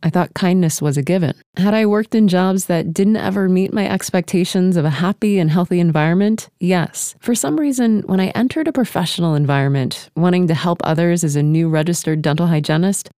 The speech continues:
I felt that there would be a collective understanding of a positive office culture. Boy, was I wrong. I was lucky in that I could leave very soon after I found out how much micromanaging was taking place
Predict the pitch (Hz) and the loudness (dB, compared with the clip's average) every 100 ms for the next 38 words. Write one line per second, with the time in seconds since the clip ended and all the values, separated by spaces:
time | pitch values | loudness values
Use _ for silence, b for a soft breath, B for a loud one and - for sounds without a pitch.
0 | - 214 - 254 311 311 - 214 214 208 | -4 -4 -2 -4 -2 -6 -4 -2 0 0
1 | 180 190 185 - - 196 208 226 208 190 | 0 0 0 -2 -2 -2 0 -2 -2 0
2 | 185 - - 170 185 170 165 147 156 170 | 0 -2 -4 0 0 2 2 0 -2 -2
3 | 160 160 160 - 208 226 - 131 131 131 | -2 0 0 0 0 -2 -2 -4 -2 -4
4 | - _ - 180 233 254 240 165 175 185 | -6 _ -4 0 2 2 2 0 0 0
5 | 160 151 151 - - - _ 220 226 190 | 2 2 2 0 -4 -12 _ 0 2 2
6 | 226 294 - 233 208 - 208 208 196 196 | 0 -2 -2 0 -2 0 2 2 2 0
7 | 208 196 220 277 202 180 196 202 - 180 | 0 0 0 -2 0 2 2 0 0 0
8 | 170 160 175 156 156 160 - 165 170 160 | 2 0 0 0 0 0 0 2 2 0
9 | 156 160 175 170 160 - 170 - 151 160 | -2 0 2 2 0 -2 -2 0 0 2
10 | 202 214 170 147 139 - 127 131 - 135 | 2 2 2 0 -2 -4 -2 -4 -2 -2
11 | 139 - | -2 -6